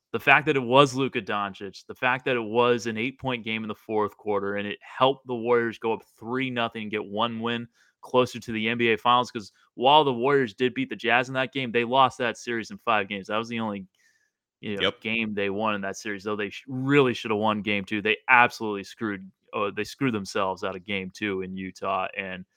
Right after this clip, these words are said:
Speaker 1: they were there in game four, and they probably could, should have won game five in that series. That's another story. But,
Speaker 2: It is another
Speaker 1: man.
Speaker 2: sport. I feel like we could dedicate a whole, uh, a podcast episode, and maybe we will this summer, to just that series, because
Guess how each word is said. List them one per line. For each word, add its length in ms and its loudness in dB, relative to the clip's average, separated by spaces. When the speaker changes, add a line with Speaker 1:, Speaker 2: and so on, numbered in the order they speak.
Speaker 1:
they 160 2
were 100 4
there 240 4
in 60 -4
game 180 0
four, 240 0
and 80 -2
they 80 -2
probably 640 2
could, 300 -8
should 340 -4
have 120 -2
won 260 -8
game 260 -6
five 320 0
in 80 -16
that 160 -12
series. 340 -10
That's 220 -6
another 380 -4
story. 580 -6
But, 200 6
Speaker 2:
It 80 6
is 120 4
another 240 4
Speaker 1:
man. 120 -2
Speaker 2:
sport. 160 0
I 40 4
feel 140 0
like 100 2
we 60 -2
could 120 -6
dedicate 360 2
a 60 2
whole, 360 -2
uh, 260 0
a 140 -2
podcast 520 -2
episode, 360 -2
and 80 -4
maybe 180 0
we 160 0
will 180 0
this 160 -4
summer, 380 -2
to 200 -4
just 200 -6
that 180 0
series, 480 -2
because 460 0